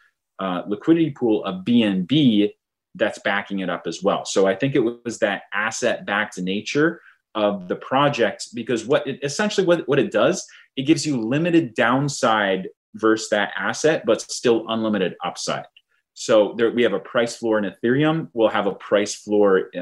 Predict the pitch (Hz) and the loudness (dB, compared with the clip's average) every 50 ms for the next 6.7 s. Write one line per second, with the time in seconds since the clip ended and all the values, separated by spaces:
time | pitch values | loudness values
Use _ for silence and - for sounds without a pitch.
0 | - - 95 92 90 90 87 85 87 - 110 104 104 - 98 90 92 90 104 104 | -8 -6 -6 -4 -4 -4 -6 -6 -2 0 0 0 0 -2 -6 -8 -8 -6 -4 -2
1 | 104 95 87 85 82 92 117 127 123 110 101 90 - - _ _ _ _ _ - | -2 -2 -2 -4 -2 2 4 6 6 6 4 2 0 -4 _ _ _ _ _ -4
2 | 101 104 101 98 98 98 95 92 - 95 101 101 98 95 - - 101 95 92 87 | -2 0 2 2 2 2 0 -2 -2 0 0 2 2 2 0 0 -2 0 -2 -2
3 | 80 87 90 92 90 87 85 - - - 101 90 85 - - - 85 82 80 - | -2 -2 0 0 0 -2 -4 -6 -6 -4 -4 -4 -4 -4 -6 -6 -6 -6 -6 -6
4 | - 113 113 104 95 92 - - _ _ _ _ _ _ - 92 98 95 95 107 | 0 2 4 4 4 2 -2 -8 _ _ _ _ _ _ -8 -6 -4 -2 0 0
5 | 107 107 104 - _ _ - - 98 101 117 117 110 107 98 95 - - 104 92 | 0 -2 -4 -6 _ _ -12 -8 -2 0 2 4 4 4 2 0 -2 -2 -2 -2
6 | 92 90 - - 90 85 - - - 92 85 82 80 - | -2 -2 -2 -4 -4 -4 -6 -10 -6 -4 -2 -2 -2 -2